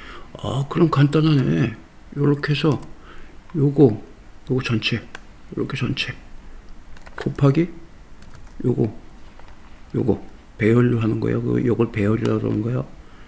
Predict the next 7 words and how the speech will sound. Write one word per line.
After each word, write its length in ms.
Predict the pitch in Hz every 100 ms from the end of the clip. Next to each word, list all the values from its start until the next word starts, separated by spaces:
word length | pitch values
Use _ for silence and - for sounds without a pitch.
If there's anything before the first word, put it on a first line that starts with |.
| - - -
아, 120 | - -
기초인데 560 | - 135 - 120 113 123
배열, 760 | - 101 123 131 127 - - - - - - - - -
어, 180 | - 107
얘기하면 600 | 104 101 - 104 127 139 -
좀 200 | - -
어렵지 480 | - 104 - - -